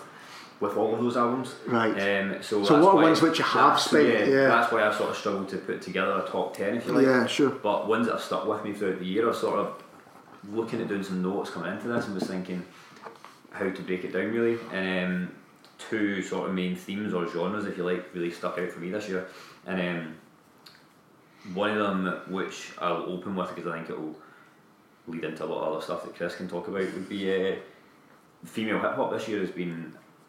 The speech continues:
Speaker 1: absolutely magnificent, I think. Um, it's been strong for a number of years now, but it's just going from strength to strength, I think.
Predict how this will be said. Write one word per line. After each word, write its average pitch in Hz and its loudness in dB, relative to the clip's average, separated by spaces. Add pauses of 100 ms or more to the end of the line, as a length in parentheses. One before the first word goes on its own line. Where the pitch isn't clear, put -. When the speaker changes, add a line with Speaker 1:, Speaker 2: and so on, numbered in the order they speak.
Speaker 1:
absolutely 82 -4 (140)
magnificent, 82 -8
I - -4
think. 104 -8 (440)
Um, 85 -2
it's 92 -4
been 90 -4
strong 90 -2
for 85 -8
a 80 -6
number 87 -4
of 95 -2
years 98 -4
now, 92 -2
but 85 -4
it's - -8
just 87 -12 (460)
going 87 -4
from 85 -10
strength 85 -6
to - -12
strength, - -8
I - -8
think. 92 -8